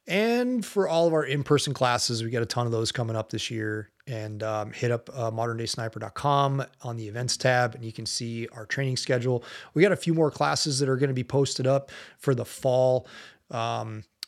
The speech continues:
there's, uh, we're gonna have some scope carbine offerings. We're gonna have more intro to precision rifle because a lot of you guys are, are asking for that. So we are going to provide.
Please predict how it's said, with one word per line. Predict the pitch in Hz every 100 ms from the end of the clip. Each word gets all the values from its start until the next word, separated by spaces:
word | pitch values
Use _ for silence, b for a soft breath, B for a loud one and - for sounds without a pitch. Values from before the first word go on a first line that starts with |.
| -
there's, | 120 120 120 113
uh, | 120 113
we're | 113
gonna | 123
have | 120
some | - 123
scope | - 123 -
carbine | 127 120 127 123
offerings. | 120 120 - 127 120 117 -
We're |
gonna | 113
have | 117 113
more | 131 131
intro | 131 123 - 120
to | 117
precision | 127 - 127 113
rifle | 113 117 113 120
because | 113 110 110
a | 110
lot | 113 117 120
of | 113
you | 113
guys | 120 113 110
are, | 110 107 -
are | 113
asking | 113 123 - 113
for | - 110
that. | 127 143 - B B B B
So | - - 123 117 113 120 -
we | 117 127 127
are | 123 117
going | 117 120 113
to |
provide. | - 110 113 123 160 180